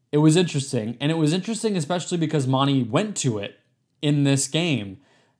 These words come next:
They play, the, these two teams play each other one more time this season, and then, of course, there's the potential for a finals rematch,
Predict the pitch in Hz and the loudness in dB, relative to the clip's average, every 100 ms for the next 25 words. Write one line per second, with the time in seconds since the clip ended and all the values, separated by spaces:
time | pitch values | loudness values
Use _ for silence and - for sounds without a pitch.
0 | _ 131 131 135 156 185 180 143 139 139 | _ -2 -2 2 0 0 -4 -2 -2 2
1 | 147 151 208 - 190 170 170 165 156 147 | 0 0 -4 -4 -6 -4 -2 -2 0 0
2 | 127 143 196 202 180 156 139 123 120 104 | 2 2 0 -2 -2 -2 -2 -4 -6 -6
3 | 120 135 143 135 - 175 196 - 135 117 | -4 -2 -2 -2 -4 -4 -4 -2 -2 -2
4 | 123 - 147 156 151 135 139 123 180 220 | -6 -6 -6 -4 -4 -4 -4 -4 -4 -2
5 | 190 127 120 117 113 113 | -2 0 -2 -2 -6 -10